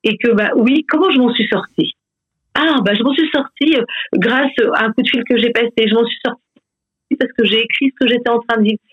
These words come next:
Et du coup, plaf, on est, on, on, on, on surmonte un petit peu ce qu'on est en train de vivre et que du coup, on revoit les choses un petit peu différentes.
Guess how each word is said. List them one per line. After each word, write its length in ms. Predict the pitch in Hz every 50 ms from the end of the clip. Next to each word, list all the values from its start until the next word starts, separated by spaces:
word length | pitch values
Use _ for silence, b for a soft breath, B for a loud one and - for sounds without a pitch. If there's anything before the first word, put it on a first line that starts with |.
| b b b b
Et 100 | - 294
du 140 | 240 285 269
coup, 200 | - 330 320 - _ _ _ _ -
plaf, 220 | 320 339 370 359 - - 208 208 B B B B
on 160 | - 226 233
est, 140 | 233 240 - -
on, 60 | 233
on, 600 | 233 226 220 220 233 233 226 233 254 240 233 226
on, 200 | 220 220 214 - - -
on 180 | 226 226 226
surmonte 540 | 220 - - 339 359 330 285 320 339 302 -
un 140 | 262 240 214
petit 160 | - - 254
peu 200 | - 254 269 262
ce 60 | 247 - -
qu'on 120 | 226 214
est 140 | 208 202 -
en 100 | 214 214
train 240 | 208 - - 196 190
de 100 | 185 185
vivre 420 | 180 190 247 339 359 285 214 190 - B B B B B B
et 200 | 226 233 220 226
que 100 | - 240
du 260 | 214 190 220 262 262
coup, 220 | - 302 - - - -
on 120 | 226 208
revoit 360 | 226 254 233 220 240 269 277
les 120 | 262 240 226
choses 180 | - 269 240 233
un 100 | 214 208
petit 160 | - - -
peu 120 | - 240
différentes. 520 | 196 190 190 - 202 175 156 147 - -